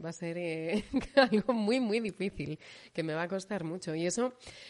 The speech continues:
sí que, mm, eh, sí que, eh, mola, ¿sabes? Porque dices, "Jo, es que, em, es una medida", o sea, al final está midiendo mis, mis capacidades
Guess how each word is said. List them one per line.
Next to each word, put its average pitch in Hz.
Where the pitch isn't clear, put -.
sí 240
que, 220
mm, 160
eh, -
sí 185
que, 214
eh, 165
mola, 202
¿sabes? 233
Porque 160
dices, 156
"Jo, -
es 175
que, 185
em, 156
es 175
una 254
medida", 220
o 175
sea, 160
al 165
final 233
está 247
midiendo 202
mis, 165
mis 165
capacidades 160